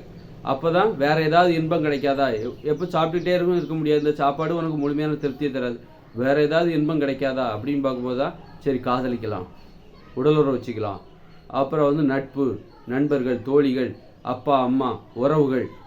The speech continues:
விளையாடலாம், ஆடலாம், பாடலாம், நீச்சல் அடிச்சு குளிக்கலாம் அப்படின்னு வேற இன்பங்களை தேடி போறதுக்கான காரணமே ஒரு கட்டுப்பாடான இயற்கை உணவுகள் தான். முழுமையான திருப்தியை தருகிற தற்போதைய உணவு முறை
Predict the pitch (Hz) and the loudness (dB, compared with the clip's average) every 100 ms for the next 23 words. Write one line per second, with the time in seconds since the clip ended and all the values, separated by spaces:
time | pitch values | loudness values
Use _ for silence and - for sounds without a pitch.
0 | - - 117 143 151 135 123 107 - - | -20 -8 0 2 4 2 0 -4 -10 -6
1 | 117 147 147 135 107 127 139 143 135 120 | 0 2 2 0 -2 0 2 2 0 -2
2 | 110 - 143 151 147 127 123 135 131 131 | -6 -4 -4 0 0 0 -4 -6 -4 -4
3 | 120 107 - - - 131 135 175 156 165 | -4 -6 -12 -20 -8 -6 0 2 2 0
4 | - - - 135 185 196 175 185 190 190 | -4 -12 -4 2 4 4 4 4 2 2
5 | - 175 180 175 165 165 160 156 160 147 | 2 2 2 2 0 0 0 -4 0 0
6 | 165 160 143 143 - - - - 151 151 | 0 2 2 2 -2 -10 -20 -6 0 0
7 | 151 147 170 170 170 170 180 160 160 165 | 0 -2 -2 0 2 2 2 2 0 0
8 | 151 127 110 104 98 - - - - - | 0 0 -2 -4 -8 -12 -20 -20 -20 -20
9 | - - - - - - - - - - | -20 -20 -20 -20 -20 -20 -20 -20 -20 -8
10 | 127 165 180 185 196 - 175 160 180 165 | 0 4 6 6 4 2 -2 0 0 2
11 | 160 160 170 156 139 165 175 170 160 165 | 0 0 0 0 -2 0 0 2 0 2
12 | 151 147 175 | 2 2 0